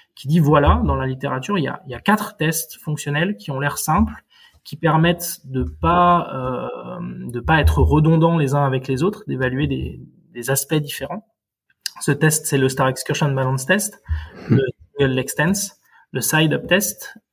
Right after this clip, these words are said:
Speaker 1: et, euh, le, le figure en huit, la test, la figure en huit à cloche-pied là, avec, euh,
Speaker 2: Ouais.
Speaker 1: entre deux, deux plots qui sont séparés de cinq mètres.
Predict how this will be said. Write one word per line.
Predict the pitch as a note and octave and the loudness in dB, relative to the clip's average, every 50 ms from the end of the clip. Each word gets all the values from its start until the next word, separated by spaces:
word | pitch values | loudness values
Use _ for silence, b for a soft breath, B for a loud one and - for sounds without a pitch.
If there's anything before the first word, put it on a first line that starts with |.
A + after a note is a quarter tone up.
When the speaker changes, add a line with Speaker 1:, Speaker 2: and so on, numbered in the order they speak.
| _ - | _ -2
Speaker 1:
et, | - D3+ E3 F3+ F#3 F3+ - - | 0 2 4 4 2 0 -2 -6
euh, | C#3 C3 C3 C3 C3 C3 C3 | -6 -4 -4 -4 -2 -2 -2
le, | C3 B2+ B2+ B2+ B2+ | -2 0 0 0 0
le | B2+ B2+ B2 B2 B2 B2+ | -2 -2 -4 -4 -4 -4
figure | B2 - - D#3 D#3 E3 D3+ D3 | -2 -2 2 4 6 6 6 4
en | C#3+ | 2
huit, | C3+ A2+ - - - - - | 0 0 -4 -10 -12 -12 -10
la | - - | -10 -4
test, | - D3+ D3 - - - - | -4 -4 -4 -4 -8 -12 -12
la | C3+ C3+ C#3 C3+ D3+ | -10 -8 -8 -10 -10
figure | - - - - D3 C#3 | -10 -10 -6 -4 -2 -2
en | C3 B2+ | 0 -2
huit | B2 C#3+ D#3+ D3+ | 0 -2 -2 -2
à | C#3 B2+ A#2+ A#2+ | -2 -4 -4 -6
cloche-pied | - - C3+ B2 - - - D#3 D3+ | -2 -2 -2 -2 -2 -2 -2 0 0
là, | C3+ B2+ | 0 -2
avec, | A#2+ A#2+ A#2+ - C3 A2+ - - | -4 -6 -8 -10 -10 -10 -10 -12
euh, | - - - - | -8 -2 0 2
Speaker 2:
Ouais. | A#2 B2 | 2 2
Speaker 1:
entre | - C3+ C3 | 0 0 -2
deux, | B2 - C#3+ D3+ D3 D3 C#3+ C#3+ C#3+ B B B B - | 0 2 2 4 4 4 2 0 -2 B B B B -4
deux | C3 C3+ D3 D3 | 2 2 2 2
plots | C#3+ - D#3+ D#3+ | 2 2 0 0
qui | D#3 - | 0 -2
sont | - - C3 | -8 -8 -8
séparés | - - - - C3+ C#3 C#3 | -6 -6 -6 -4 -2 -2 -2
de | C#3 | -2
cinq | - - - _ _ _ | -4 -8 -10 _ _ _
mètres. | _ - _ - - | _ -20 _ -20 -20